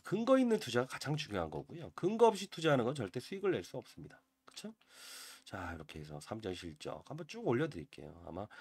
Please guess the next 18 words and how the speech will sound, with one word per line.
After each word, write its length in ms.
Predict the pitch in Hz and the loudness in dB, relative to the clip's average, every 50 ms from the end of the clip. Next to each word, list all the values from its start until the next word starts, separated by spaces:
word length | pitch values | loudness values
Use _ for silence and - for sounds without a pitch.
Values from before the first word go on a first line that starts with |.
| - - _ - | -20 -20 _ -10
시장 320 | - - - 185 185 185 | -6 0 2 4 4 6
산업 260 | 165 170 170 170 165 | 6 6 8 8 6
업종이라는 720 | 127 110 - - 139 131 123 117 110 101 87 82 76 73 - _ _ _ _ _ _ - | 4 2 0 -2 -2 -2 0 0 0 0 -2 -2 -6 -12 -14 _ _ _ _ _ _ -12
이 680 | 143 143 180 202 208 208 202 196 196 196 190 185 185 175 | -10 -8 -6 -4 -4 -4 -6 -6 -6 -6 -6 -8 -6 -4
부분을 400 | 139 127 110 104 107 117 156 170 | -4 -4 -4 -2 -2 -2 -2 -2
가지고 500 | 165 - - 92 87 95 98 131 139 143 120 | -2 -4 -4 -6 -6 -6 -4 -2 0 2 2
연구를 340 | 87 87 90 92 98 104 | 2 0 -2 -4 -6 -6
했을 260 | 110 - - 160 156 151 | -6 -6 -6 -8 -6 -6
때는 420 | 90 85 92 123 139 95 73 - - _ - - - - _ - | -6 -6 -4 -6 -6 -8 -10 -12 -16 _ -20 -20 -20 -20 _ -10
기본적으로 580 | - - 151 165 214 233 208 180 151 151 190 196 | -4 -2 0 2 2 4 4 4 4 4 4 2
무섭지 500 | 147 104 104 110 165 175 165 151 - 196 | 0 -2 -2 2 4 4 4 6 6 8
아니하다라는 920 | 165 117 107 113 135 131 127 131 120 110 101 92 90 85 80 78 85 85 | 10 10 8 8 6 6 8 8 6 6 6 4 4 2 0 -2 -4 -6
제가 240 | 80 - 78 73 78 | -6 -6 -6 -6 -6
표현을 360 | 76 - - 175 160 139 127 | -6 -4 -2 -2 -2 -2 -2
항상 280 | 123 - 151 165 165 151 | -4 -6 -6 -6 -6 -8
드렸습니다. 540 | 151 - 85 73 - - 69 - - - - _ - - - - _ | -8 -10 -12 -12 -14 -14 -16 -16 -18 -20 -20 _ -20 -20 -20 -20 _
사실이라면 880 | - - 156 160 151 185 180 160 156 147 143 147 147 151 151 151 151 131 | 0 0 2 2 2 2 4 4 4 4 4 4 2 2 2 2 0 0
에-, 120 | 101 - | -2 -2